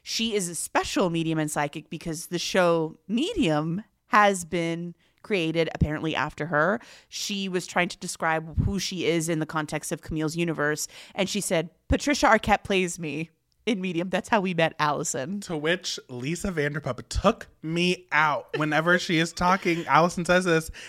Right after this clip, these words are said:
Speaker 2: and Lisa goes, "Oh gosh, I, I, I must watch it." <laughs> In the least convincing voice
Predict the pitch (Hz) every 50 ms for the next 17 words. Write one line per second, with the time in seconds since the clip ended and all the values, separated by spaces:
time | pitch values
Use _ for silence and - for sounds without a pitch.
0 | - - - 143 151 156 160 165 160 - 170 165 165 151 151 156 - - - -
1 | - - _ - 185 214 196 151 143 - - 151 190 196 147 127 113 - 147 -
2 | - - 64 55 53 - - 135 147 139 - 123 127 127 131 131 - - - 196
3 | 240 285 - - - 131 110 98 - - - 269 - - - 679 - 1077 640 -
4 | - 640 554 - - 539 - - - - - - - - - - 233 220 - -
5 | - 220 226 220 220 208 190 175 170 180 233 - - - - 302 226 185 165 165
6 | 165 - 160 165 143 139 143 143 147 151 - -